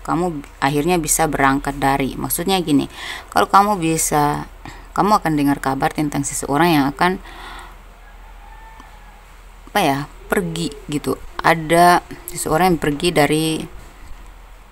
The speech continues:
em, suatu tempat menuju ke kamu, atau kamu yang akan berhasil keluar dari hal-hal yang,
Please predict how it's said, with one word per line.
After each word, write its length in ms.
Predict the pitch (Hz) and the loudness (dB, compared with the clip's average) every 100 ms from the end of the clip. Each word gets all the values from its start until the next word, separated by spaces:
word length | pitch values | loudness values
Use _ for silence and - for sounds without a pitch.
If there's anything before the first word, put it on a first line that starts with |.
| - - - | -20 -12 -2
em, 640 | 160 156 151 147 147 147 147 - - - - - - - - - - - | 0 2 2 2 0 -2 -6 -14 -20 -20 -20 -20 -20 -20 -20 -16 -14 -8
suatu 320 | - 151 160 | -4 -2 0
tempat 400 | 156 147 190 - - - - - - | 0 4 4 4 -4 -20 -20 -14 -2
menuju 260 | 156 147 143 | 2 2 2
ke 140 | - | 2
kamu, 420 | 143 139 151 220 277 - - - - - - - - - - - - - - - | 4 4 6 4 2 0 -20 -20 -20 -20 -20 -20 -20 -20 -20 -18 -16 -16 -10 0
atau 380 | 175 - 208 | 4 6 6
kamu 400 | 202 180 190 208 165 | 6 4 4 4 2
yang 40 | |
akan 400 | - 143 190 196 202 - - - - - - - | 2 2 2 2 -4 -14 -18 -18 -18 -18 -18 -6
berhasil 640 | 147 143 143 - 202 214 220 - - - - - - - | -2 0 2 4 4 2 -2 -12 -16 -16 -16 -16 -16 -6
keluar 400 | 180 170 156 175 | 0 4 6 6
dari 400 | 160 147 196 196 - - - - | 4 4 2 -4 -10 -20 -4 2
hal-hal 340 | 160 - - 180 | 2 2 2 2
yang, 240 | 165 170 | 4 4